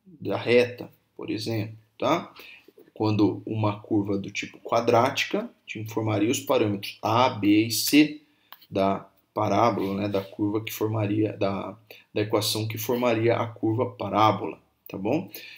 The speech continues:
Então, seria nesse, seria esse a, o ponto.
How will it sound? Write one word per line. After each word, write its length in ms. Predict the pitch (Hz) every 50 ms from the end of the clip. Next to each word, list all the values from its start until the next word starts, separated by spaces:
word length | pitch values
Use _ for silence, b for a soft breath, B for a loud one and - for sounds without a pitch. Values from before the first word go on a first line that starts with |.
| B B B
Então, 260 | 110 110 - 107 117
seria 460 | 117 - - 135 127 127 139 139 -
nesse, 720 | - 110 123 117 113 110 107 107 117 123 117 - - - -
seria 480 | - - - 110 107 117 120 - - - -
esse 500 | 107 135 135 - - - - 147 - - -
a, 840 | - 113 110 113 113 113 110 110 110 110 110 110 110 113 110 110 - - -
o 80 | -
ponto. 480 | - - - 107 98 - - - -